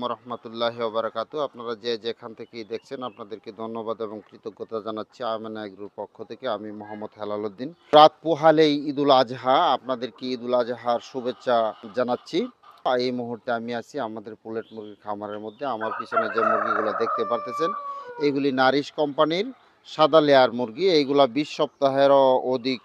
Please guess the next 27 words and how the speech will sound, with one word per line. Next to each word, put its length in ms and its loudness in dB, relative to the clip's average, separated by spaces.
আহ, 60 -16
বয়স। 320 8
এইগুলা 300 8
প্রায় 380 10
পনেরো 280 2
পার্সেন্টের 460 0
মতো 200 -6
প্রোডাকশন 440 2
চলে 260 2
আসছে। 200 -6
এই 60 -2
বয়স 280 2
অনুযায়ী 300 -4
যে 140 0
সমস্ত 280 -8
ভ্যাকসিনগুলি 600 -6
দেওয়া 160 2
দরকার 360 -4
ছিল, 160 -6
সকল 240 2
ধরনের 280 2
ভ্যাকসিনগুলি 580 -4
আমরা 200 -2
কমপ্লিট 480 -8
করেছি। 320 -8
তো 80 -6
মুরগিগুলিও 1080 4